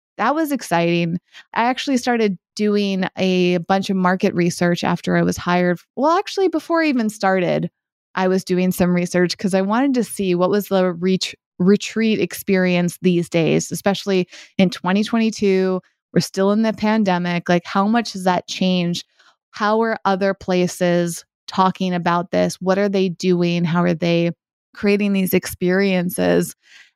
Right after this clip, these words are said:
And I found that the marketing, at least for other retreats, comes across a bit generic. It feels a bit like, I don't know, let's see, in real time, how would I describe this?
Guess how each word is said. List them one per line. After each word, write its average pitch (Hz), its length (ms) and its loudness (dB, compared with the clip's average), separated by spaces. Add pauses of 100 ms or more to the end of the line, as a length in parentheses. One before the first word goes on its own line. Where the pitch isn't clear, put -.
(120)
And 240 120 0
I 247 100 2
found 302 640 -2
that 180 420 0 (420)
the 214 60 -4
marketing, 262 580 0
at 185 140 -2
least 180 520 -2 (160)
for - 260 -6
other 302 280 2
retreats, 269 600 -2
comes 302 360 0
across 226 600 -2 (440)
a 226 80 4
bit 320 400 0
generic. 185 920 -2
It - 200 4
feels 285 420 0
a 277 60 2
bit 220 340 0
like, 196 520 -2 (640)
I 185 160 2
don't 196 160 0
know, 180 220 0
let's 202 200 -2
see, 160 200 2 (160)
in 208 120 0
real 240 180 4
time, 190 380 -2
how 196 200 0
would 196 140 4
I 175 120 2
describe 170 640 -2
this? 165 460 -2